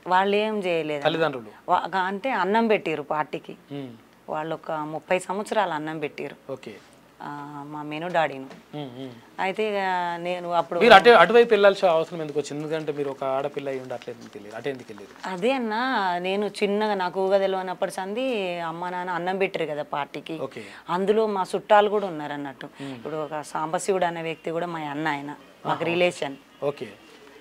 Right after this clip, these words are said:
Speaker 1: అయితే వాళ్ళందరూ వచ్చి ఇక మన, మన వాళ్ళు అనుకొని అన్నం పెట్టారు. మన, అందులో మన ఒక సుటరికం కూడా ఉంది కాబట్టి
Speaker 2: మ్మ్.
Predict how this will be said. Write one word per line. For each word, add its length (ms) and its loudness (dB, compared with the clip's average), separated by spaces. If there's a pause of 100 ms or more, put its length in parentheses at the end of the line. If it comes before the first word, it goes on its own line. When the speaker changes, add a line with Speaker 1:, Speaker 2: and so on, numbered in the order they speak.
(120)
Speaker 1:
అయితే 200 -2
వాళ్ళందరూ 440 2
వచ్చి 260 -2
ఇక 80 -2
మన, 460 -4
మన 200 -6
వాళ్ళు 320 4
అనుకొని 340 -2
అన్నం 260 -4
పెట్టారు. 240 -2
మన, 220 -6
అందులో 280 0
మన 180 -4
ఒక 280 -6
సుటరికం 560 -2
కూడా 140 -6
ఉంది 140 -8
కాబట్టి 340 -4
Speaker 2:
మ్మ్. 480 -10